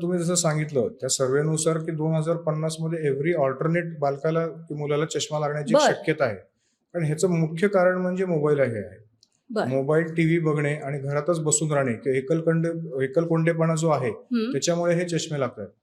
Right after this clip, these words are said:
Speaker 2: बर.
Speaker 1: आजकाल मुलं बाहेर खेळायलाच जात नाहीत. आई वडील सुद्धा काय करतात तर त्यांच्या कामामध्ये इतके बिझी असतात की माझ्या डोक्याला कटकट नको, मुलाच्या हातात च-,
Speaker 2: अगदी.
Speaker 1: चष्मा, ते मोबाईल देतात किंवा एखादा गेम, व्हिडिओ गेम करून देतात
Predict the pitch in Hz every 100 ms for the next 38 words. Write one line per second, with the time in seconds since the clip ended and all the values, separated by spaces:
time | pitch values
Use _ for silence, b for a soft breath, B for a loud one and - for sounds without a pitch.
0 | - 240 123 135 - 175 170 175 165 156
1 | 135 160 160 151 156 160 151 139 131 117
2 | 101 - _ _ _ _ 123 147 160 170
3 | 170 170 175 165 165 165 160 160 160 160
4 | 156 160 151 160 160 160 160 165 156 156
5 | 160 156 156 151 - - _ 156 147 143
6 | 135 143 156 156 165 160 160 151 160 156
7 | 156 160 160 156 156 156 160 - 156 147
8 | 139 123 - 233 247 - 160 156 135 135
9 | 135 120 123 135 151 156 156 156 160 160
10 | 165 160 160 156 156 135 135 147 151 135
11 | 139 151 151 151 143 143 147 151 139 127